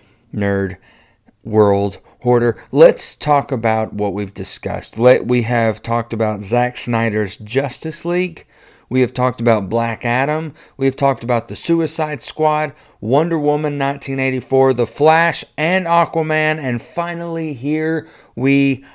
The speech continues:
are, nerds and nerdettes, as this night brings to a close this week's D C Fandomonium.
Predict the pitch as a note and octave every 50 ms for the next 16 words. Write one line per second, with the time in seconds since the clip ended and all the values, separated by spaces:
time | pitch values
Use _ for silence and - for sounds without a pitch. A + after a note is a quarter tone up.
0 | _ _ _ - C#3+ C#3+ D3 D3 C3+ A#2 G2+ G2 G2 - _ _ _ _ _ _
1 | _ _ _ _ _ _ _ _ _ _ _ - - G#2 G#2 G#2 G2 F#2 - G2+
2 | G2 G2 G2+ G2+ G2+ G2 G#2+ G#2+ A#2 A2+ - - - - - - - - _ _
3 | _ _ _ _ _ _ _ _ _ _ _ _ _ _ _ _ _ _ _ -
4 | - - A2+ A2+ G#2+ G2 G2 F#2+ F2 C3 C#3 D3 C#3+ - - - - _ _ _
5 | _ _ _ _ _ _ _ _ _ - A2+ A2 A2 A2 A2+ A2+ - - _ _
6 | _ _ _ _ _ _ _ _ _ _ _ _ _ _ _ _ - C3 B2 A#2
7 | A#2 A#2+ A#2 - - A#2+ A2+ A2 - - A2+ A2 G#2+ G#2+ G2+ - G#2 A#2 A#2 G#2+
8 | - - G#2+ G2+ A2+ A#2 A2 A2 - - - - - - G#2 G2 F#2+ - - G#2
9 | G2+ F#2+ - - G2 F#2+ F2+ F#2 F#2 F#2 F#2 F#2 F#2 F#2 F#2 F#2+ F#2 F#2 F#2+ F#2